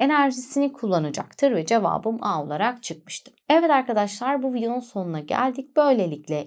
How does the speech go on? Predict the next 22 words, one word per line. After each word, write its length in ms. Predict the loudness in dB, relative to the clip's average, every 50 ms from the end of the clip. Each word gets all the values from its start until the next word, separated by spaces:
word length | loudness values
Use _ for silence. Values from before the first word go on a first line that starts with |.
| -10
ikinci 420 | -18 _ -10 -6 -4 -2 -2 0 0
denememizi 540 | 0 0 -2 -2 -4 -6 -6 -8 -12 -16 -12
tamamlamış 600 | -8 -6 -6 -6 -6 -8 -10 -14 -14 -16 -16 -8
olduk. 420 | -2 2 2 2 2 0 -2 -4 -10 -20 -20 -20 -20 _ 0
Umarım 300 | 2 2 4 4 2 0
burada 200 | 0 0 0 0
anlattıklarımı 680 | 0 -2 -2 -4 -6 -8 -10 -12 -12 -12 -12 -12 -14 -8 -4
anlamış, 580 | 0 0 2 2 2 2 0 -2 -2 -6 -12 _ _ _ _ _ -4
beğenmiş 600 | -2 0 2 2 2 4 4 2 2 -2 -4 -8
ve 100 | -8 -2 0
eğer 260 | 0 0 0 0 0
varsa 320 | 2 2 2 2 -2 -8 -10
eksiklerinizi 720 | -10 -12 -10 -10 -10 -4 -2 0 0 0 -2 -4 -6 -8 -4
tamamlamışsınızdır. 1040 | -2 -2 0 0 -2 -4 -6 -8 -8 -10 -12 -8 -6 -4 -4 -4 -4 -4 -4 -6 -6 -8 -16 -20 _ _ _
Bir 120 | 2 2
sonraki 440 | 2 0 -2 -4 -2 -2 -4 -4 -4
yani 320 | -4 -2 -2 -4 -6 -6 -8
üçüncü 420 | -10 -8 -8 -8 -6 -6 -4 -2
denemede 440 | -2 -2 -2 -4 -6 -8 -10 -14 -8
tekrardan 600 | -6 -6 -4 -4 -4 -6 -6 -6 -10 -14 -10 -4
görüşmek 400 | -2 -2 -2 -2 -2 -2 -2 0
üzere. 320 | 4 4 6 6 4 2